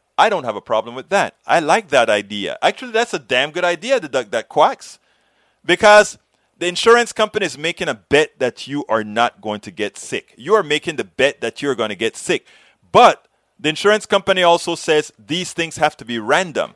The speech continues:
You not taking a vaccine isn't random.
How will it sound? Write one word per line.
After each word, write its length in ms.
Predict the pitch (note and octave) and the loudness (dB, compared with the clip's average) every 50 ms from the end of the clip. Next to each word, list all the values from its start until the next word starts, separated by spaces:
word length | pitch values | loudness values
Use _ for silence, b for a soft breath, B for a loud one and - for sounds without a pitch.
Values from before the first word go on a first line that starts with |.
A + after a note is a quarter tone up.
| b b b b | b b b b
You 260 | G2 G#2+ C3 G3+ B3 | -16 -10 -8 -6 -4
not 260 | A#3+ A#3 A3 G3+ - | 0 0 0 0 0
taking 280 | - F#3+ F#3 F3+ F#3+ E3+ | -2 -6 -6 -4 -4 -6
a 60 | C#3+ | -4
vaccine 560 | A#2 C3+ A#2+ A#2+ - - - D3 D3 C#3+ C3+ - _ - | 0 0 0 0 -2 -8 -10 -10 -10 -10 -12 -14 _ -8
isn't 300 | A#2 A2+ - B2 A#2 - | -8 -8 -8 -8 -10 -8
random. 480 | A2+ C#3+ E3+ G3 F#3 D3 F#2+ D#2 - | -6 -4 -4 -4 -6 -8 -10 -10 -10